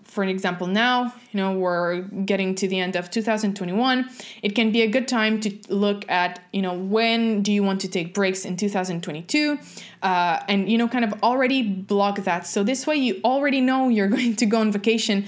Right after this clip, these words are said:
It's going to be easier to plan everything you have to do before. So this way, when you go on holiday, you are on holiday and you're not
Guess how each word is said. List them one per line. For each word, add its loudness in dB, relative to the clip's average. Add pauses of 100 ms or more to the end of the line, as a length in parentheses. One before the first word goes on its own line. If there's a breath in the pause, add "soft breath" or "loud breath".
(280 loud breath)
It's 0
going 2
to 0
be -4
easier 2
to -2
plan 0
everything 0
you 2
have 0
to -4
do 0
before. -2 (260 loud breath)
So 0
this 0
way, 2
when 0
you -2
go 0
on 2
holiday, 2
you 0
are 2
on -4
holiday 0
and -6
you're -8
not 0